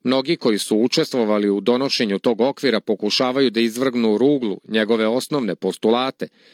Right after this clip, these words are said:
i suštinski izbrišu postojanje Republike Srpske sa njenim ustavom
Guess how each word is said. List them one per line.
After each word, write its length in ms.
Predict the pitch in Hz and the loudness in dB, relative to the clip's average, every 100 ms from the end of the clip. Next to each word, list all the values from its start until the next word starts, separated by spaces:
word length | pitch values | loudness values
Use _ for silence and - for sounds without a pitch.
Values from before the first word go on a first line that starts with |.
| _ | _
i 100 | 127 | -4
suštinski 680 | - 160 147 170 160 - 120 | 0 0 0 -2 -4 0 0
izbrišu 480 | 120 113 143 - 143 | 0 0 0 0 0
postojanje 720 | 127 120 - 113 107 110 113 | -2 -4 0 0 0 0 0
Republike 560 | 110 - 98 101 - 95 | 0 -2 -2 -2 -2 -2
Srpske 460 | 156 151 - 127 | 0 -4 -2 -2
sa 200 | - 117 | 0 0
njenim 360 | 107 101 95 95 - | 0 0 -2 -4 -2
ustavom 520 | 131 - 156 139 | 0 0 0 -2